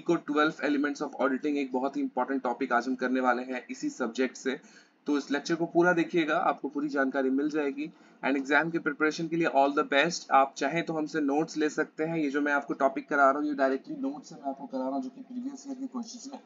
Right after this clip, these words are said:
आए हुए हैं। So आप हमसे directly notes परचेज कर सकते हैं, बीकॉम और एमकॉम दोनों स्टूडेंट्स के लिए कह रहा हूँ। And, uh, yes,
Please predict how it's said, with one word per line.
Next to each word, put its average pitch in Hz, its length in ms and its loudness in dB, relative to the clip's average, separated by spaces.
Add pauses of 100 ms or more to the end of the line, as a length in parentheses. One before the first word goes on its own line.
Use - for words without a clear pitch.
आए 117 100 -4
हुए 104 220 -8
हैं। 104 120 -12 (500)
So 160 80 4
आप 160 140 8
हमसे 170 200 2
directly 160 380 6
notes 156 280 2
परचेज 160 320 2
कर 151 160 2
सकते 151 280 -6
हैं, 156 160 -2
बीकॉम 143 340 2
और 143 100 6
एमकॉम 135 380 2
दोनों 135 220 4 (100)
स्टूडेंट्स 127 300 0
के - 80 -4
लिए 127 120 2
कह 120 220 -4
रहा 127 100 2
हूँ। 131 220 -6 (420)
And, 117 420 4
uh, 117 160 6
yes, 175 240 4